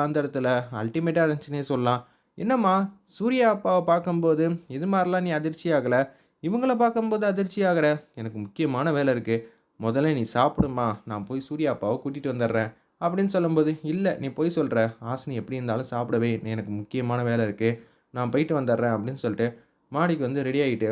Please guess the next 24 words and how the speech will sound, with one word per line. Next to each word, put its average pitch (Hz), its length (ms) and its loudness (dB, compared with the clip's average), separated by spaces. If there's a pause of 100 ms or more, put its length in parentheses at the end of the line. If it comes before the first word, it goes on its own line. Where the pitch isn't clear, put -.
(140)
அப்படியே 120 300 -4
கீழே 135 220 -2
இறங்கி 110 240 -2
வராங்க 117 300 0 (260)
நம்ம 101 240 -4
மாறி. 127 320 0 (500)
ரெடி 190 140 0
ஆகிட்டு 196 220 2
வந்தோடனே, 143 400 -2 (420)
"நான் 110 280 -2
கூட்டிட்டு 160 300 0
வரேம்மா, 110 320 2 (200)
இது 107 200 -8
சத்தியம், 113 500 -6
சரியா? 123 380 0 (360)
ஹாசினியை 123 400 -2
பார்த்துக்க, 117 380 0 (580)
வீட்டு 160 240 2
கதவெல்லாம் 123 460 0
பூட்டி 139 260 -4
வைங்க, 110 280 0 (180)
அது 110 200 -4
மட்டும் 131 260 -2
இல்லாம 107 220 2